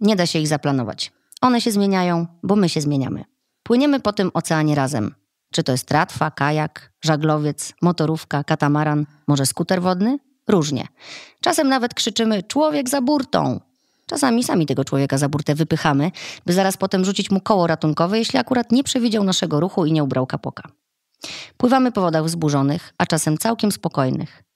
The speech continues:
To są te dni, kiedy możemy wylegiwać się w słońcu i czuć spokój. Czy któraś z tych opcji jest lepsza, a któraś gorsza?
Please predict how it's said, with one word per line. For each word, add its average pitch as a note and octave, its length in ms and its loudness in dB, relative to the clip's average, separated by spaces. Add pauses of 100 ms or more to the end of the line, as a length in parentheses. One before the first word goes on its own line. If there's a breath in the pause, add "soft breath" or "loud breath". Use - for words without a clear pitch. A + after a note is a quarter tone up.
(180)
To - 100 -4
są D#3 180 2
te D#3 100 2
dni, E3 180 0
kiedy D#3+ 200 0
możemy D#3+ 300 2
wylegiwać D#3+ 500 0
się - 100 -6
w - 40 -4
słońcu F3 380 0
i D#3 60 -2
czuć D#3 160 -4
spokój. - 480 -6 (440)
Czy - 100 -2
któraś C#4+ 280 0
z - 40 -8
tych - 220 -2
opcji G#3 240 -2
jest F#3+ 120 0
lepsza, D#3+ 360 2
a G3+ 80 0
któraś D#3+ 280 -2
gorsza? D#3+ 440 0